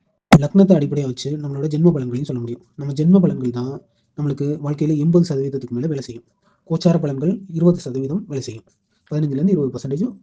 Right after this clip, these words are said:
ஒர்க் பண்ணும். இப்ப ஜென்ம பலன்கள் தான் நம்மளோட ஜாதகத்தை முக்கியமா தீர்மானிக்கக்கூடியது அப்படின்னு பார்க்கணும். ஆனாலும் சந்திரன் தான் பாத்தீங்கன்னா, நம்மளோட வாழ்க்கையில இப்ப எல்லா கிரகங்களும் இருந்தா கூட, நம்மளோட அனுபவிக்கக்கூடிய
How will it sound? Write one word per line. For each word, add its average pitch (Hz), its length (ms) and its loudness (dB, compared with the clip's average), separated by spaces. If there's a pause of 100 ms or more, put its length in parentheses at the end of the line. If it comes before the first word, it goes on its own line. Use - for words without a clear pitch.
(100)
ஒர்க் 139 140 -10
பண்ணும். 123 220 -8 (520)
இப்ப 160 220 -2
ஜென்ம 160 300 6
பலன்கள் 156 300 4
தான் 156 340 -4
நம்மளோட 143 500 -4
ஜாதகத்தை 147 420 -2
முக்கியமா 151 560 -6
தீர்மானிக்கக்கூடியது 127 680 -4
அப்படின்னு 123 260 -10
பார்க்கணும். 127 360 -10 (480)
ஆனாலும் 151 360 0 (280)
சந்திரன் 180 440 4
தான் 170 180 4
பாத்தீங்கன்னா, 139 380 -4 (680)
நம்மளோட 151 240 -2
வாழ்க்கையில 151 400 0 (520)
இப்ப 160 180 -6
எல்லா 151 320 -2
கிரகங்களும் 175 360 6
இருந்தா 143 200 2
கூட, 135 300 -6 (160)
நம்மளோட 156 300 0 (420)
அனுபவிக்கக்கூடிய 160 840 2